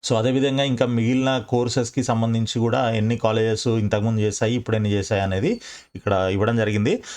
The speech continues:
So అయితే ఇక్కడ మనం బీటెక్‌కి అంటే ఇంజనీరింగ్‌కి తెలంగాణలో ఏ కాలేజీలో ఎంత ఫీజు ఉంది లాస్ట్ ఇయర్ ప్రకారంగా,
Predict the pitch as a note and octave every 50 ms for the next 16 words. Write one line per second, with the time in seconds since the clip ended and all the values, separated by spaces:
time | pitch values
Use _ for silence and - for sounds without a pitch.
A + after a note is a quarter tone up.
0 | - - - D3+ D#3+ D#3 D#3 D3+ E3+ D#3+ D#3+ D3 D3 C#3+ - C#3 D3 D3 D3 D3
1 | D3 C#3+ B2 G#2 F2 F2+ B2 C#3+ D#3+ E3 - F3+ D#3 - - - C3+ A#2+ G2+ A2
2 | A2+ C#3 C#3+ B2+ B2+ B2+ D#3 D#3 D#3 D#3 D3+ D3 C3+ D#3+ D3 A#2+ C3+ B2+ C3+ C#3+
3 | D3 C#3+ C#3 C3+ C3 C3 B2+ B2 B2 C3 D#3+ D#3+ A#2 A#2 A#2+ C3 C3+ - C#3 C3+
4 | C3+ C3 C3 B2+ B2 B2+ C3+ C#3+ D3+ D3 B2 A2+ A#2 B2 A2+ D#3+ D3 - - C#3
5 | C3+ C3 B2+ C#3+ D#3+ C#3 A#2+ A#2+ B2 B2 A2+ G#2+ G#2+ A#2+ B2 - - C#3 B2+ A2
6 | - - A2 G#2+ - A2+ G#2+ G#2 G2+ G2 F2 E2+